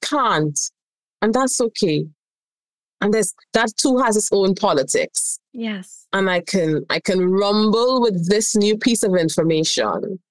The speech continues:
Speaker 1: that I could not get what I, what I think I need and be okay. Uh, and I, yeah, I, I, that's where I'm landing. That's where I'm,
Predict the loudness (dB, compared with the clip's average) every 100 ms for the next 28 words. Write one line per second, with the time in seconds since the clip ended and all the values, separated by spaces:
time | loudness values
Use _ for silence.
0 | _ _ -4 -2 -2 -2 -2 -2 0 2
1 | 2 2 0 -2 -2 -2 0 0 2 0
2 | 0 0 0 0 0 0 0 2 0 2
3 | 2 0 0 -4 -8 _ _ _ _ _
4 | _ _ _ -2 0 0 -2 -2 -4 -4
5 | -6 -4 -6 -12 _ _ _ _ _ _
6 | _ _ _ _ _ _ _ _ _ _
7 | _ _ _ _ -4 -2 0 -2 -4 -12
8 | _ _ -2 0 2 2 2 0 0 0
9 | 0 0 -4 _ _ _ _ _ _ _
10 | _ _ -2 0 0 0 2 2 2 2
11 | 2 2 2 0 -2 -2 0 0 0 -2
12 | -4